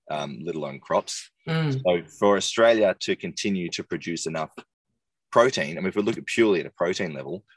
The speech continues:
Speaker 1: we, we absolutely have to use some of these more arid areas to run,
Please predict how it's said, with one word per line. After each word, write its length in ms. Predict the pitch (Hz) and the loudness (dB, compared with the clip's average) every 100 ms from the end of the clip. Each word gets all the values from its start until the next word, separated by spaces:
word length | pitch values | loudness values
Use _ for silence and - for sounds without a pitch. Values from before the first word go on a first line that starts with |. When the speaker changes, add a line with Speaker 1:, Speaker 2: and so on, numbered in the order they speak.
| - | -4
Speaker 1:
we, 200 | 92 82 | -2 0
we 220 | 92 90 - | -2 -2 0
absolutely 420 | 95 - 90 82 | -2 0 -2 0
have 220 | 85 - | -2 -4
to 80 | 80 | -8
use 240 | 78 76 | -6 -4
some 160 | - 82 | -4 -4
of 80 | 78 | -6
these 180 | 76 | -6
more 160 | 82 78 | -6 -8
arid 280 | 78 76 71 _ _ - | -6 -6 -8 _ _ -6
areas 340 | 82 76 78 - | -4 -2 -4 -6
to 140 | 87 | -6
run, 420 | 80 76 73 71 | -4 -4 -6 -12